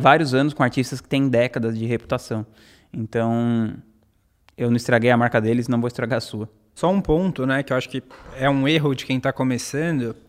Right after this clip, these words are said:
Speaker 2: que é a pessoa exagerar, né? Tentar passar uma autoridade que ela não tem. Então a pessoa começa e ela quer falar que ela já fez coisa que ela não fez. Então, assim,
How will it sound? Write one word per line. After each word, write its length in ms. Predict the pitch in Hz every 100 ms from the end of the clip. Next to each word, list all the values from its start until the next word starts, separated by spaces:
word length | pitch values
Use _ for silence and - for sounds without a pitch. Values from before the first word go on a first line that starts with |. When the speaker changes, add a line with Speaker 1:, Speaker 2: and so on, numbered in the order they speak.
| -
Speaker 2:
que 100 | 147
é 20 |
a 40 | 156
pessoa 280 | 165 175
exagerar, 720 | 170 170 160 170 165 139 147 135
né? 140 | 135
Tentar 340 | 135 131 147
passar 240 | 147 143 147
uma 80 | 147
autoridade 420 | 139 139 139 135
que 80 | 143
ela 140 | 147
não 220 | 151 165
tem. 200 | - 135
Então 160 | 123 139
a 60 |
pessoa 240 | 147 151 160
começa 920 | - 160 143 180 208 - - 123 113
e 100 | 127
ela 160 | 156 165
quer 220 | - 170
falar 400 | - 175 147 160
que 80 | 165
ela 100 | 165
já 140 | 160
fez 240 | - 151 -
coisa 200 | 147 143
que 80 |
ela 120 | 139 143
não 160 | 143
fez. 480 | - 135 143 139 123
Então, 260 | 123 139 147
assim, 260 | - 151